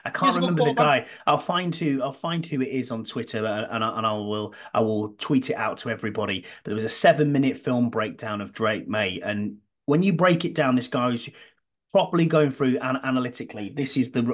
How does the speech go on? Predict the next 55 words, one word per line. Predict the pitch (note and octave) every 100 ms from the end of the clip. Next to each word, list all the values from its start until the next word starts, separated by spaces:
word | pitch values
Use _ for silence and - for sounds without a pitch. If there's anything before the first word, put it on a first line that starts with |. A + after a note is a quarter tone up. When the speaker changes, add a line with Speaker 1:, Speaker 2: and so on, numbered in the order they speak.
| - -
Speaker 1:
the, | A#2+ A#2+
the | A#2
arm | A#2+ A#2 A#2
movement. | A2 G#2+ G2+ G#2
This | B2 A#2+
is | A#2+
what | B2+ A2+
he's | A#2 -
seeing | B2 A2+ G#2
downfield. | G#2+ G#2+ G#2 A2 G2 F2+ - -
This | A2+ A2
is | B2+
how | B2 A#2+
he | A#2
makes | A#2 A2+ -
that | A#2 E2
throw. | - A#2 G#2 E2+ - - - _
It, | E3+ F3 - _ _ F3
it | D#3+
was | D#3
incredible. | - D3+ C3 - F3 C#3+ A2+ E2+ - _ -
And | A#2+
I |
thought, | - B2 A#2
"Do | -
you | F3+
know | F3+
what? | F#2+ F#2 - -
Speaker 2:
Oh, |
Speaker 1:
Yeah, | E3
Speaker 2:
that, | A#3
Speaker 1:
you're | G#3
Speaker 2:
that, | -
Speaker 1:
right." | F3+ -
Speaker 2:
was | E3+
that | A3
for | G#3
Fields, | - A3+ A#3+ -
was | F3+ B2
it? | G2+
Was | -
that | D3+
for | D#3
Speaker 1:
Mm. |
Speaker 2:
Fields? | B2+ D#3+
Speaker 1:
No, | F3+ F#3+ E3
no, | D#3+ F#3+
no, | F#3
it | D3
was, | C3+
it | D3+
was | D3
for | -
Drake | D3 D3 D#3 C3+
May. | B2